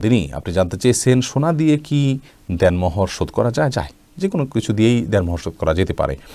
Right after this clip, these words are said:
আলামিন সোহেল, আপনি জানতে চেয়েছেন, শ্বশুর শাশুড়িকে মা বাবা বলা যাবে কি না? যাবে, রূপক অর্থে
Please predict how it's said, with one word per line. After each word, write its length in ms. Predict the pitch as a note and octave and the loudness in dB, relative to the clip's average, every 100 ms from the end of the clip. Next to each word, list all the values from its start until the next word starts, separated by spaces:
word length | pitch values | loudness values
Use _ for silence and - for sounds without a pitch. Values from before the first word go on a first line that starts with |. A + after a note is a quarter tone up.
| - - - - | -16 -14 -14 -2
আলামিন 320 | - A#2 C#3+ F3 | 4 6 6 4
সোহেল, 240 | F3+ F3 | 4 4
আপনি 140 | D3+ | 2
জানতে 280 | D3+ C#3 C3 | 2 0 0
চেয়েছেন, 340 | C3+ B2+ C#3 C3+ | -2 0 0 0
শ্বশুর 260 | - D#3 | 0 -2
শাশুড়িকে 580 | E3+ D#3 D#3 D3+ D3 G2 | 0 0 2 2 2 2
মা 220 | F#2+ G#2+ | 4 4
বাবা 240 | C#3+ D#3+ D#3 | 4 2 2
বলা 240 | A#2+ G2+ | 2 2
যাবে 300 | F#2+ F2+ F2 | 0 0 -2
কি 180 | - F#2 | -4 -6
না? 180 | E2+ - - | -6 -8 -4
যাবে, 260 | F#2 A2+ D#2+ | 2 4 2
রূপক 300 | G2 A2 A#2+ | 2 2 2
অর্থে 280 | A#2 - G3 | -2 -2 -4